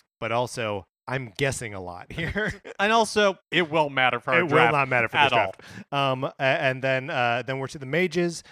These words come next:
Speaker 1: uh, and they go, "White mage, your healer. Black mage, your damage dealer. And red mage, who's sort of
Speaker 2: Little bit of
Speaker 1: whatever's
Speaker 2: both.
Speaker 1: what, a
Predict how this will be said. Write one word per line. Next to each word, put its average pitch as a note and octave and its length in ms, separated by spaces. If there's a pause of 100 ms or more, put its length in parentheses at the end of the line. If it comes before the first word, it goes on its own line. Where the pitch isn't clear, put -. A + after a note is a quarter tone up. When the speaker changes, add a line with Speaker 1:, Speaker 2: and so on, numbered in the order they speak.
(140)
Speaker 1:
uh, C3 40
and B2 220
they B2 120
go, A#2+ 420
"White C3+ 280
mage, C#3+ 460 (160)
your A2 140
healer. A2 420 (340)
Black A#2+ 280
mage, A#2+ 360
your B2 160
damage A2+ 400
dealer. A2+ 460
And D#3 180
red A3 220
mage, G3 360 (160)
who's G3 200
sort G3 300
of D3 240
Speaker 2:
Little C#3+ 60
bit C3+ 80
of - 0 (340)
Speaker 1:
whatever's - 200
Speaker 2:
both. C3 360
Speaker 1:
what, B3 180
a G3+ 80